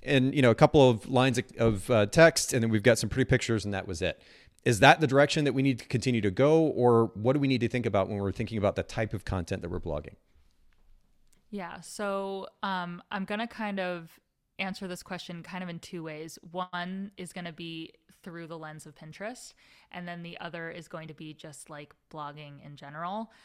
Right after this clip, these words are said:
Speaker 2: um, and how it will affect your S E O. Um, so when it comes to through the lens of Pinterest, um, I think that a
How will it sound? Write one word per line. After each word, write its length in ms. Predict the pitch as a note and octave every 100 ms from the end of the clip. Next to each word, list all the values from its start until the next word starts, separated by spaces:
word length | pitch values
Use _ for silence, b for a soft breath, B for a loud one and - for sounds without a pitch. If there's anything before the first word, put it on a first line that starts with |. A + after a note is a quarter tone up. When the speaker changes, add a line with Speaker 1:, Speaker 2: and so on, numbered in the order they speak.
| b
Speaker 2:
um, 240 | - D#3+ D3+
and 80 | D3
how 220 | D3+ D3
it 140 | -
will 140 | D#3 D3
affect 300 | C#3+ D3 -
your 80 |
S 180 | D#3 D3+
E 120 | D#3+
O. 200 | D#3 E3+ G#3 b _ _ b b
Um, 480 | F3+ F3 E3 D#3+ D#3 _ b
so 540 | - - F#3+ F3+ F3 -
when 200 | - G3
it 120 | F#3+ -
comes 340 | G#3+ G#3+ -
to 480 | - A#3+ G#3+ G3+ F#3 -
through 240 | - F#3 F3+
the 120 | F3
lens 340 | D#3+ D#3 D#3+
of 200 | - D3+ -
Pinterest, 680 | - F#3 E3+ D#3+ D#3+ - - b b _
um, 500 | F3 D#3+ D#3 D3+ D#3 _ _ _
I 80 | -
think 360 | F#3+ G#3 G3 -
that 320 | F#3+ E3+ - _ _
a 100 | F#3